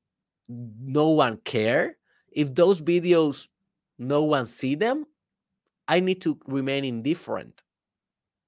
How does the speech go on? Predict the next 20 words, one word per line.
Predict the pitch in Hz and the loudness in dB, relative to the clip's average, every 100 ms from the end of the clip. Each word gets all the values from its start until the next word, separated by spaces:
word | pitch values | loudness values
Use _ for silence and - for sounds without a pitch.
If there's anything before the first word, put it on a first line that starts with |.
| _ _ - | _ _ -4
also | 120 113 110 | -4 -4 -8
to | - 113 | -8 -8
that. | 87 - - _ _ _ _ _ _ _ - | -8 -8 -14 _ _ _ _ _ _ _ -4
I | 135 | -2
need | 135 156 | -2 -4
to | 165 143 120 _ _ _ | -2 -4 -4 _ _ _
stay | - - 143 135 | -16 -4 0 0
detached | 117 123 - 160 175 170 - - _ - | 0 -4 -6 -4 -2 -2 -8 -16 _ -10
to | 131 | -2
the | 123 | 0
result | 117 113 - 202 104 - _ _ _ | 0 -4 -2 -2 -2 -8 _ _ _
because | 135 151 139 127 - _ _ _ _ _ _ _ | -4 2 2 0 -12 _ _ _ _ _ _ _
the | 127 135 | -4 -2
mission | 135 151 226 233 - 131 123 120 | 0 2 2 0 -2 0 -2 -4
demands | 120 123 165 147 143 - _ | -2 2 2 2 -4 -14 _
universal | 143 175 214 202 180 175 175 156 | -4 0 0 2 2 2 2 0
importance. | 143 - 190 135 104 - _ - | 0 0 0 0 -8 -12 _ -8
And | 123 123 | -2 0
that | 151 | 0
means | 139 135 101 | 0 -6 -8